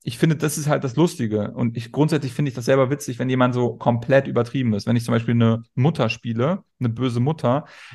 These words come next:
die reißt die Tür auf, die stampft und übertreibt halt, ne? Also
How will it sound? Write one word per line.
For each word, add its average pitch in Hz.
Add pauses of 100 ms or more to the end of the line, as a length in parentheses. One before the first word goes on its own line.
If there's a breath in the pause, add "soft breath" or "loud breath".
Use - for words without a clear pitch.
(160)
die 143 (260 loud breath)
reißt 113
die 143
Tür 175
auf, 135
die 143
stampft -
und 151 (320)
übertreibt 143
halt, 107
ne? 151
Also 139